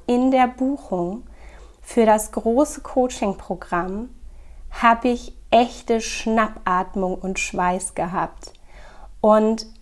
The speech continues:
als ich dann geklickt hatte und der Prozess des Kaufens durch so ein kleines Zahnrädchen angezeigt wurde, habe ich wirklich für einen kurzen Moment überlegt, alles rückgängig zu machen.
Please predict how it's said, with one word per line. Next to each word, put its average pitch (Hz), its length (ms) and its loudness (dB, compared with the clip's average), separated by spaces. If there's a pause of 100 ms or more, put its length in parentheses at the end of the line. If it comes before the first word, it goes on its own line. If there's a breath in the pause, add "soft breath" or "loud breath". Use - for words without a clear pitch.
(100)
als 220 300 4
ich 262 160 -2
dann 220 220 4
geklickt - 680 -2
hatte 175 520 -4 (420)
und 214 240 2
der 196 100 2
Prozess 277 800 2
des 247 340 2
Kaufens 226 1080 4
durch 214 300 2
so - 80 0
ein 190 260 -2
kleines 202 680 0
Zahnrädchen 214 1120 2 (100)
angezeigt 220 960 0
wurde, 170 420 -2 (680 loud breath)
habe 214 280 4
ich - 140 -4
wirklich 226 380 0
für - 80 -4
einen 185 120 0
kurzen 226 420 0
Moment 196 440 0
überlegt, 185 640 0
alles 214 340 4
rückgängig 170 500 -6
zu - 140 -8
machen. 170 380 -8